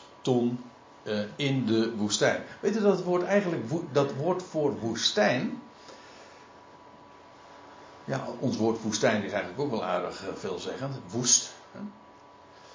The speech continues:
Maar letterlijk betekent dat in het Grieks: ver-,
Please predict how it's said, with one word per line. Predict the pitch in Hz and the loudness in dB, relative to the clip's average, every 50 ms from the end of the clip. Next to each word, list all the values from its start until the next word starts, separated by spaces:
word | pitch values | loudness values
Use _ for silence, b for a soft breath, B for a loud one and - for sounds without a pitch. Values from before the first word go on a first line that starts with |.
| B B B - | B B B -10
Maar | 120 131 143 135 - - | -6 -2 0 0 0 2
letterlijk | 117 131 208 233 233 - 196 165 147 143 127 | 4 6 6 6 6 4 2 2 2 0 -2
betekent | 135 131 - 139 123 113 107 117 107 104 | -2 0 0 2 2 0 0 -2 -2 -2
dat | 107 110 117 - - - - | 0 0 0 -2 -2 -8 -10
in | - 110 | -10 -10
het | 101 - - | -10 -10 -8
Grieks: | - - 220 226 - - - - - - - - - - - - - | -4 -2 0 0 0 -2 -4 -6 -6 -8 -10 -12 -16 -20 -20 -20 -16
ver-, | - - 135 127 127 131 | -8 -4 -2 -2 -2 -4